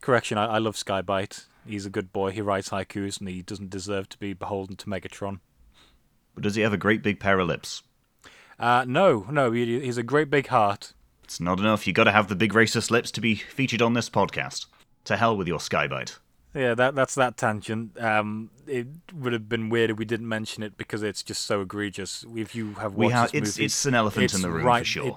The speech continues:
Speaker 1: yeah, it's right there. You can't not notice it.
Speaker 2: I can see what you mean now about the, uh, camp focus for this.
Speaker 1: Yes. He, he raps. He doesn't even rap. He just says verses.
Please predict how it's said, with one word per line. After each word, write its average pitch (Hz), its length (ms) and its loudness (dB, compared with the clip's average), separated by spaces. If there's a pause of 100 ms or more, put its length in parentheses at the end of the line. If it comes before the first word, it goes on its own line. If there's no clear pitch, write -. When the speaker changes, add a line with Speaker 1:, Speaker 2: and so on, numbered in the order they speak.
(240)
Speaker 1:
yeah, 131 200 -4
it's 110 200 -4
right 110 340 0
there. 95 340 -4 (200)
You 113 160 -8
can't 113 440 -2
not 110 280 -8
notice 110 480 -8
it. - 320 -12 (420)
Speaker 2:
I 104 100 0
can - 120 0
see 151 160 2
what 143 120 0
you 120 80 2
mean 107 240 4
now 82 220 4
about 80 280 0
the, 80 300 0
uh, - 20 -18 (420)
camp 90 260 0
focus 82 440 -4
for 80 180 -4
this. 71 300 -6 (640)
Speaker 1:
Yes. - 600 -8 (240)
He, 113 280 -4
he 117 200 -4
raps. - 720 -2 (560)
He 143 120 -8
doesn't 214 160 -4
even 143 180 -4
rap. 165 320 2
He 156 100 -8
just 147 320 -6 (580)
says 139 520 -2
verses. 110 1040 -2